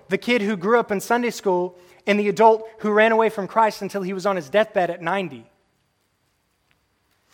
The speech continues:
We can't obtain eternal life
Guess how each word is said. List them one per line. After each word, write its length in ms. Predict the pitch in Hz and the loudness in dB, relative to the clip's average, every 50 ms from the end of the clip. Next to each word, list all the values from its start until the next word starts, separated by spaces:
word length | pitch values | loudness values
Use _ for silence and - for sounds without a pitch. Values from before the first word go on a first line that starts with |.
| _ _ _ | _ _ _
We 160 | - 156 196 190 | -6 -4 -4 -4
can't 480 | 196 - 190 208 226 233 240 240 - - - _ _ - | -6 -6 -6 -4 -4 -4 -4 -8 -12 -20 -20 _ _ -6
obtain 460 | 185 175 - - 202 208 208 202 196 | -6 -6 -6 -6 -4 -4 -4 -4 -4
eternal 440 | 180 160 - 165 185 208 202 185 175 | -6 -8 -8 -6 -4 -2 -2 -2 0
life 420 | 170 180 185 156 139 143 - | 0 0 0 -2 -4 -8 -12